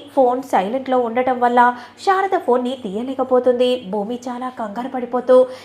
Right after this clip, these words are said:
ఏం చేయాలో అర్థం కాక చాలా కంగారుగా అలాగే ఫోన్ ట్రై చేస్తూ ఉంటుంది. ఇప్పుడు ఎలా, ఏం చేయాలి అని అనుకుంటూ చాలా కంగారు పడిపోతూ అలాగే కాల్ బ్యాక్ చేస్తూ ఉంటుంది.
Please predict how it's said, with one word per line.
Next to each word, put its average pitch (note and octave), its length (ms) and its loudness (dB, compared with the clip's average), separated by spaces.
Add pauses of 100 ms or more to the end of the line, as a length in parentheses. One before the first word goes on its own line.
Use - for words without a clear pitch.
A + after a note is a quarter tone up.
(120)
ఏం F4+ 180 0
చేయాలో F4 320 -4
అర్థం C4 380 -4
కాక B3 200 2 (200)
చాలా C#4+ 340 -6
కంగారుగా B3 520 4 (380)
అలాగే B3 420 2 (140)
ఫోన్ A#3+ 260 4
ట్రై C4 160 0
చేస్తూ A#3+ 360 0
ఉంటుంది. B3+ 440 0 (220)
ఇప్పుడు B3 280 -2 (120)
ఎలా, C4+ 160 2 (240)
ఏం A#3+ 200 4
చేయాలి B3 480 -2 (180)
అని B3+ 200 -4
అనుకుంటూ B3 440 0 (420)
చాలా F#4+ 260 0
కంగారు D4+ 440 -2
పడిపోతూ B3+ 420 2 (200)
అలాగే A#3+ 420 0
కాల్ A3 340 0
బ్యాక్ B3+ 200 -8
చేస్తూ A#3+ 260 -2
ఉంటుంది. B3+ 420 -2